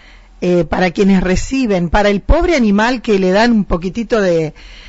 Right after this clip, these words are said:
de, de un antibiótico para sus heridas, realmente es muy importante. Así que bueno, gracias, Luz, para, felicitaciones para vos, para Mariano, para toda la gente que ha colaborado con esto,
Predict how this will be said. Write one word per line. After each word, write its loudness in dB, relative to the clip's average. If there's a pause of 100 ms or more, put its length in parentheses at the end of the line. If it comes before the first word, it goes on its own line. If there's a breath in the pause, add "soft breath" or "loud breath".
(160 loud breath)
de, -2
de -4
un 0
antibiótico 0
para -2
sus -8
heridas, 0
realmente -2
es -4
muy -4
importante. -6
Así -6
que -2
bueno, 0 (340 loud breath)
gracias, 2
Luz, 2
para, 0 (280 loud breath)
felicitaciones 0
para 2
vos, 4
para 4
Mariano, -2
para -4
toda 0
la -2
gente -6
que -4
ha -4
colaborado -2
con -6
esto, -4